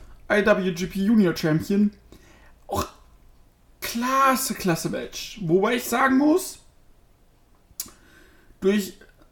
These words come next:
jetzt in den letzten zwei, drei Jahren mit einem, äh,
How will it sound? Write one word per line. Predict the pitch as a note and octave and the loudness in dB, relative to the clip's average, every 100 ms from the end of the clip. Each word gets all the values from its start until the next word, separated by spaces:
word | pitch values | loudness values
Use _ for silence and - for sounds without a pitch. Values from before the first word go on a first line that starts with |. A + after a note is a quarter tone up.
| _ | _
jetzt | A3 A3+ A3+ - | -4 -2 -4 -4
in | A3 | -2
den | G3 | 0
letzten | G#3+ - A3 | 0 -2 -6
zwei, | - G3+ | -2 0
drei | F#3+ G3+ | 2 2
Jahren | A3 A3+ G#3 | 4 2 2
mit | A3+ | -2
einem, | A#3 G3+ G3 | -2 -2 -2
äh, | G3+ G3+ G3 F#3 | -2 2 2 2